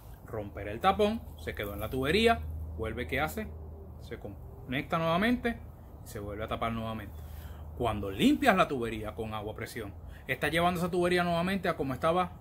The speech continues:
a los principios, donde no te daba problema por muchos años, que no tuviste problema con la tubería tapándose, y previenes problemas recurrentes.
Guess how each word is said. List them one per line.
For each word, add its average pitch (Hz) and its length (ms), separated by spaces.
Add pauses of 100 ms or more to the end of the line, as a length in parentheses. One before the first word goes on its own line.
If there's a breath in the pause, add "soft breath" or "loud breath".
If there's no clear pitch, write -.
(640)
a 110 60
los - 100
principios, 170 600 (280)
donde 147 300
no 127 100
te 139 120
daba 156 200
problema 185 440
por 131 120
muchos 127 360
años, 180 260
que 139 80
no 120 80
tuviste 135 300
problema 180 340
con 185 100
la 196 80
tubería 202 300
tapándose, 180 500 (1400 loud breath)
y 277 260 (100)
previenes 165 420
problemas 151 460 (180)
recurrentes. 127 720